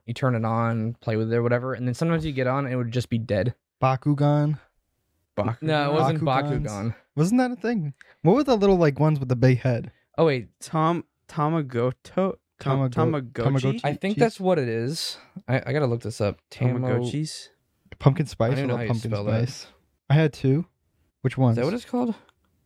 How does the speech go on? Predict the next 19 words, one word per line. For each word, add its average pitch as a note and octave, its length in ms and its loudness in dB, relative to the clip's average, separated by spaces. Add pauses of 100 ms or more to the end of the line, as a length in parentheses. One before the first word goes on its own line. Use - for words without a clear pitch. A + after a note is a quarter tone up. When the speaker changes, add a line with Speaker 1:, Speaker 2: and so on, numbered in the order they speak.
(840)
Speaker 1:
Tamagotchi C3+ 760 0
or A#2+ 100 0
Tamagotchi? A#2+ 600 -2
Speaker 2:
I C#3 80 6
saw, D#3 280 0 (140)
so D3+ 140 2
I C#3+ 80 6
was D3 160 0
at, F3 220 0
um, B2 520 -2 (920)
there's C#3 160 4
this D3 120 2
place D#3 300 0
in C3+ 80 0
our A2 200 2 (680)
state A2 400 0 (540)
called B2 160 -2
Lyman A2+ 260 0
Orchards, A2 460 -6